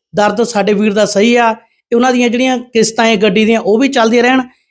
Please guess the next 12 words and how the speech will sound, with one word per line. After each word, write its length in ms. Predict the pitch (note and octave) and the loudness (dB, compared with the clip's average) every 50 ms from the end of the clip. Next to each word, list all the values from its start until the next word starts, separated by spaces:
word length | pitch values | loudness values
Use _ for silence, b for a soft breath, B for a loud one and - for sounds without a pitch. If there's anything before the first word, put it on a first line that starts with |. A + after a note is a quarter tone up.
| B | B
ਇੱਕ 180 | A#3 A3+ - B3+ | -6 -4 -2 -4
ਡਰਾਈਵਰ 560 | G3+ E3 F3 F3+ F3+ F#3 G#3+ A3 A#3 B3+ B3+ | -4 -2 -2 0 0 2 2 2 2 2 0
ਵੀਰ 280 | G#3 G3 G#3+ G#3+ G#3+ G3+ | 0 0 0 0 0 0
ਦੀ 120 | A3 A3+ | -2 -2
ਜਿਹੜੀ 260 | G#3 A3+ A3+ B3+ B3 B3 | -2 -2 -2 -2 0 0
ਇਹ 180 | B3 A#3 A3+ F#3+ | 0 0 -2 -2
ਨੌਕਰੀ 400 | F#3+ G3 F#3+ F#3+ - G#3+ A#3 A#3 | -2 -4 -4 -4 -4 -2 0 0
ਆ 60 | A3+ | 0
ਉਹ 180 | - F3 - A3 | 0 -2 -2 0
ਵੀ 120 | C#4 C4+ | 0 0
ਬਚੀ 280 | A3 A#3 A3+ - A3+ A3 | 0 -2 -4 -4 -2 0
ਰਹੇ, 240 | A3+ A3+ A3+ A3+ | 0 2 0 0